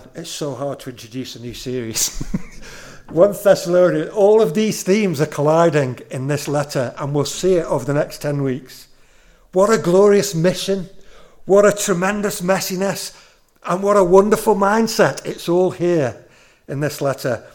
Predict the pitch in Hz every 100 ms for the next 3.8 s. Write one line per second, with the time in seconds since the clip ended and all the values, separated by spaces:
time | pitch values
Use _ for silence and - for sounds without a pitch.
0 | _ _ 170 180 - 175 165 151 139 135
1 | 123 - - 160 170 147 131 131 131 -
2 | _ _ - - 139 131 - 247 139 135
3 | 120 113 - 117 - 131 135